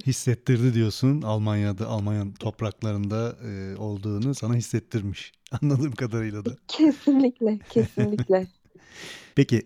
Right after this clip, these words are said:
Speaker 1: e, şunu da sormak istiyorum. Şimdi Almanya'dan sonra kuzeye doğru çıkıyorsun. İşte, e, İskandinav ülkeleri dedik, e, İsveç dedik, Norveç dedik. Yani soğuk ülkelere gidiyorsun.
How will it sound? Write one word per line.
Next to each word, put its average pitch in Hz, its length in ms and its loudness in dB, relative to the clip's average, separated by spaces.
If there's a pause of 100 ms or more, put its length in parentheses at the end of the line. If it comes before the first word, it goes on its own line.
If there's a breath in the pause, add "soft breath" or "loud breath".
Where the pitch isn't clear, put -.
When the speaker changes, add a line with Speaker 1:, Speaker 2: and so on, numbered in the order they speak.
Speaker 1:
e, 131 80 6 (580)
şunu 135 320 2
da 127 140 4
sormak 117 360 0
istiyorum. 139 440 2
Şimdi 117 320 0 (100)
Almanya'dan 117 500 2
sonra 120 300 2
kuzeye 117 360 2
doğru 117 220 2
çıkıyorsun. 120 760 2
İşte, 117 220 -4
e, 113 340 0
İskandinav 117 800 2
ülkeleri 113 560 0
dedik, 113 460 -2 (540 loud breath)
e, 107 1080 -4
İsveç - 420 -4
dedik, 117 200 0
Norveç 113 420 2
dedik. 127 260 -2 (320 soft breath)
Yani 117 200 2
soğuk 120 320 4
ülkelere 117 520 4
gidiyorsun. 110 580 -4